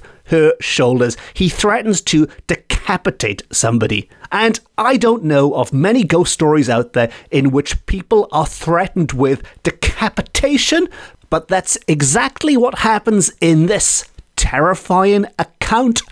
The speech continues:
from the town of Cwmbran. And so, to begin at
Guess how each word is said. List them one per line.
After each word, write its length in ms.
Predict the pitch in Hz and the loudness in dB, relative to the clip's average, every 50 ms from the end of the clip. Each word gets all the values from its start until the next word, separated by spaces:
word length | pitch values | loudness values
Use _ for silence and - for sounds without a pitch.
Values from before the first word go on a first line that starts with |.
| - - - - | -20 -20 -20 -10
from 220 | - - 131 117 | -4 -2 0 2
the 100 | 123 131 | 2 0
town 580 | 127 - - - - 160 160 175 175 185 180 190 _ - | 0 -2 -2 0 2 2 2 4 2 2 0 -2 _ -6
of 160 | - 117 110 - - - _ - | -4 -4 -4 -4 -8 -12 _ -4
Cwmbran. 1300 | - - - 190 185 185 190 180 175 156 - 139 110 - 135 123 127 127 123 120 120 117 107 101 98 92 - - - - - - - - _ - | -4 0 2 2 2 2 2 0 0 0 -2 -6 -4 -2 0 0 2 2 2 2 2 2 0 0 -2 -6 -10 -16 -20 -20 -18 -18 -18 -14 _ -2
And 240 | 190 214 240 233 - | 0 2 2 2 2
so, 540 | - - - 180 143 120 104 101 95 - _ - - _ _ _ _ - - - | 0 0 0 2 2 0 0 -2 -6 -12 _ -20 -20 _ _ _ _ -18 -10 -4
to 180 | - - 165 143 | 0 0 0 2
begin 600 | - 175 151 123 - 170 175 180 214 240 247 247 _ _ _ _ _ _ - | 0 -2 -4 -2 0 0 2 2 2 2 0 -2 _ _ _ _ _ _ -8
at 360 | - 139 - - - - - | -6 -6 -6 -6 -6 -6 -8